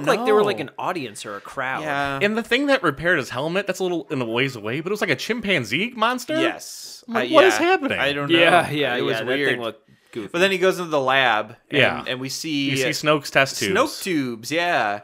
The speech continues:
Speaker 1: Oh, really?
Speaker 2: He was making a bunch of Snokes. He's
Speaker 3: Mm-hmm.
Speaker 2: like, "You know, this
Speaker 1: He
Speaker 2: one
Speaker 1: did say
Speaker 2: didn't
Speaker 1: that
Speaker 2: look great."
Speaker 3: Yeah.
Speaker 1: he made Snoke.
Speaker 3: He made some Snokes.
Speaker 2: Yeah.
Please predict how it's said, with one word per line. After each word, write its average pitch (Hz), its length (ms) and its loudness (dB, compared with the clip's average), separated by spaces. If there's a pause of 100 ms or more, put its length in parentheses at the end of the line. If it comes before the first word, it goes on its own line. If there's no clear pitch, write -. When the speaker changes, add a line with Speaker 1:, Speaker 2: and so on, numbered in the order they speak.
(140)
Speaker 1:
Oh, 143 120 -2
really? 127 380 -8 (240)
Speaker 2:
He 147 160 -10
was 147 140 -6
making 160 300 -6
a 151 40 -6
bunch 160 260 -2
of - 60 -10
Snokes. 107 380 -8
He's 120 140 -6
Speaker 3:
Mm-hmm. 123 80 -4
Speaker 2:
like, 117 220 0
"You 143 60 -2
know, 143 140 0
this 143 180 -6
Speaker 1:
He 165 60 -6
Speaker 2:
one 151 100 0
Speaker 1:
did 151 160 2
say 180 300 0
Speaker 2:
didn't 330 220 0
Speaker 1:
that 127 60 -2
Speaker 2:
look 165 140 0
great." 175 280 2
Speaker 3:
Yeah. 113 180 0
Speaker 1:
he 156 120 -6
made 139 340 -4
Snoke. 123 460 -4
Speaker 3:
He 123 60 -12
made 127 220 -2
some 143 140 -8
Snokes. 143 420 -6
Speaker 2:
Yeah. 101 220 -6